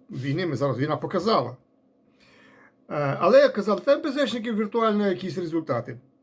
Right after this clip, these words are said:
Як вони можуть порахувати моральний дух, як може це побачити, як це може пощупати, як ви можете в душу залізти? Е, на відміну від інших видів забезпечення.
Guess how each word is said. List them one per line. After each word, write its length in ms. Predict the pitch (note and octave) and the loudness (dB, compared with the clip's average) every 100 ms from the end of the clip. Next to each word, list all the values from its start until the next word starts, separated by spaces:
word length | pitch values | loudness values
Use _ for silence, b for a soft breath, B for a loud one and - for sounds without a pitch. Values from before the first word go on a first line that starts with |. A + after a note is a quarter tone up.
| _ _ _ _ _ - | _ _ _ _ _ -2
Як 220 | G3 G#3 | 0 2
вони 120 | F#3 | 0
можуть 260 | F3+ E3 C#3+ | 2 0 0
порахувати 540 | D#3 D3 D#3+ E3 D#3+ | 0 0 2 2 2
моральний 400 | C#3+ D3 D3 C3 | 0 2 2 0
дух, 280 | A#2+ D3+ C#3 | -4 -6 -6
як 160 | D3+ C#3+ | -6 -6
може 180 | A#2+ | -6
це 140 | B2+ C#3+ | -6 -10
побачити, 520 | - A#2+ F3+ C#3 B2 | -6 -2 -2 -2 -10
як 120 | A#2+ | -10
це 80 | C3 | -8
може 200 | A#2+ A2+ | -8 -8
пощупати, 720 | - A2 - C#3 B2 - A#2+ A2+ B2 B2 - b b b | -12 -14 -10 -8 -8 -8 -10 -10 -12 -14 -18 b b b
як 200 | D3 C#3 | -6 -4
ви 60 | C3 | -2
можете 260 | B2+ A#2 | -2 -4
в 60 | B2 | -6
душу 340 | A2 C3 C3+ | -4 -4 -4
залізти? 440 | A2 A2 G#2 - - _ B B B B B B B - | -6 -6 -10 -12 -20 _ B B B B B B B -12
Е, 440 | B2 B2 A#2+ B2 A#2+ | -6 0 0 0 -2
на 120 | C#3+ | 0
відміну 340 | C#3+ D#3+ D3 | 0 0 0
від 160 | C3 B2 | 0 0
інших 260 | C#3+ C3 | -4 -4
видів 260 | A2+ C3 B2 | -4 -4 -4
забезпечення. 920 | A2 A#2 A2 - A#2 A#2 A#2+ - - | -4 -6 -8 -10 -14 -12 -14 -14 -14